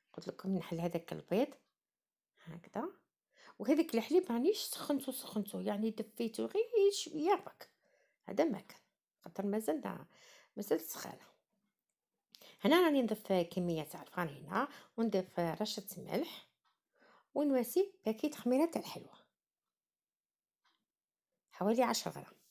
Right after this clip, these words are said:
نضيف الفرينة ونستعمل يدي. وهاد لاباط تاعنا تاع بان سويس يعني ما تكون قاصحة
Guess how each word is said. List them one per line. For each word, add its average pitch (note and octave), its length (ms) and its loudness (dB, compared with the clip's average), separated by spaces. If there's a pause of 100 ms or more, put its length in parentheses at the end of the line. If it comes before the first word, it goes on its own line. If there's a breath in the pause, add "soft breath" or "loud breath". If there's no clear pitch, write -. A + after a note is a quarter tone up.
(680 loud breath)
نضيف B3+ 260 0
الفرينة G#3 440 2
ونستعمل A#3 460 2
يدي. - 340 -12 (880 loud breath)
وهاد B3+ 300 6
لاباط D4+ 300 6
تاعنا G3 320 -2
تاع F3+ 360 -4
بان D#3+ 500 -2
سويس - 420 -2 (300 loud breath)
يعني G#3 720 2
ما G#3+ 120 4
تكون B3+ 340 2
قاصحة - 540 -8